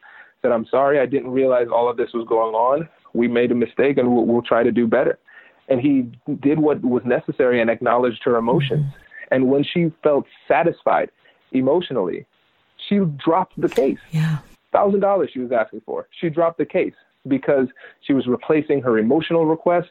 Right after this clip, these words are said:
Speaker 1: with a substantive request. And that's what often happens in business because it's almost taboo, uh, to talk about emotions.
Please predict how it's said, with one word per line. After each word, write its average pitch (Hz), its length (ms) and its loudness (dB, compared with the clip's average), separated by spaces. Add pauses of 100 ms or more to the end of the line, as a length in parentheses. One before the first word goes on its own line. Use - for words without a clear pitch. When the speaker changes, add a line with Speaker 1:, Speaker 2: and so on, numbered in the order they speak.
(120)
Speaker 1:
with 190 160 -2
a 107 120 0
substantive 101 480 -2
request. - 380 -2 (320)
And 123 80 0
that's 127 140 0
what 139 100 4
often 131 260 0
happens 113 320 -2
in 107 140 -6
business 107 340 -2 (300)
because 113 340 0
it's 113 120 -2
almost 123 300 2 (140)
taboo, 127 580 0 (460)
uh, 113 160 2
to 123 120 -6
talk 110 260 -2
about 107 220 0
emotions. 107 580 -6